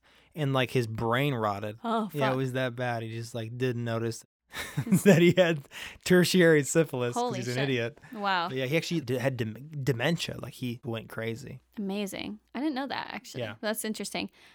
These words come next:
Speaker 2: So the museum has an annual Terror Behind the Walls event
Speaker 1: Mm.
Speaker 2: that they do for Halloween, where it has six haunted attractions. A lot of them are, like, centered around the prison and the inmates and all that stuff. And it's, like, a huge, huge thing.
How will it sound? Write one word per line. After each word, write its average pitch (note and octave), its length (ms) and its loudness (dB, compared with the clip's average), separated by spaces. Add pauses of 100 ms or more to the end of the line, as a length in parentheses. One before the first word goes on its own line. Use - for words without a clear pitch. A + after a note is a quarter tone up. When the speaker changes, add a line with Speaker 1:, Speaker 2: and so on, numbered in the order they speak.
(100)
Speaker 2:
So A#3 640 0
the A#3+ 160 -2
museum C4 560 0
has B3+ 200 2
an A#3 100 -2
annual G#3+ 680 -2
Terror G#3+ 440 -2
Behind G#3 500 -2
the F3+ 60 -6
Walls F3+ 680 -4 (120)
event B3+ 460 0
Speaker 1:
Mm. A#3 40 -10
Speaker 2:
that G#3+ 160 0
they G3 100 0
do G3 200 -4
for G3+ 140 -6
Halloween, F#3 760 -4
where A3 140 4
it - 80 0
has G#3+ 180 0
six - 320 -6
haunted A3 360 -2
attractions. G3 1040 -4
A G#3+ 60 -4
lot A3+ 240 6
of B3 80 0
them A#3+ 200 0
are, G#3+ 80 2
like, G3 180 -2
centered G3 380 -4
around F#3 420 -2
the F#3 80 -6
prison F#3+ 340 -4
and F#3 140 -8
the F#3 120 -8
inmates F#3+ 360 -4
and G3 80 -8
all F#3+ 160 0
that F#3 240 0
stuff. F#3+ 480 -2
And F#3+ 140 0
it's, G3 120 -4
like, G3 140 0
a F#3 40 -2
huge, G#3+ 400 -4
huge F#3+ 280 -4
thing. F3+ 380 -2